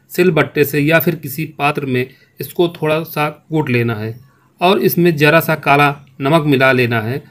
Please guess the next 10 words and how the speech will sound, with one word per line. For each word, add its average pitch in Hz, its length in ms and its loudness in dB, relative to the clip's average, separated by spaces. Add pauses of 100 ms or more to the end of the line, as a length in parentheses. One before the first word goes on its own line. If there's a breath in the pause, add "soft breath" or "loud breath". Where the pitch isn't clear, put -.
(260 soft breath)
और 151 120 2
रोज़ 190 220 6
सुबह 151 300 0
खाली 131 380 -2
पेट 135 360 -2 (200)
और 160 160 2
शाम 156 380 0
को 143 280 0
भोजन 156 480 4
के 165 220 -4